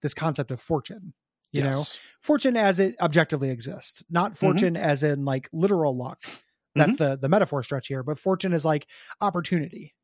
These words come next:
Speaker 2: Yeah.
Speaker 1: You know?
Speaker 2: They, they, they exist in a, in a, in a space where they can be neglected and contained.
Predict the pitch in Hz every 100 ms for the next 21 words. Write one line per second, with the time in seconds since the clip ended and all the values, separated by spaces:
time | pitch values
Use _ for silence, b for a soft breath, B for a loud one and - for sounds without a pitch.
0 | _ _ 139 135 - _ _ _ 151 143
1 | 139 143 139 - _ b b b - 139
2 | 151 139 151 131 139 - 147 139 139 135
3 | 143 131 117 - 123 113 - 180 117 113
4 | 110 107 123 110 107 113 104 107 104 107
5 | 107 117 170 - 175 160 - 123 120 123
6 | - 120 101 - 101 98 151 214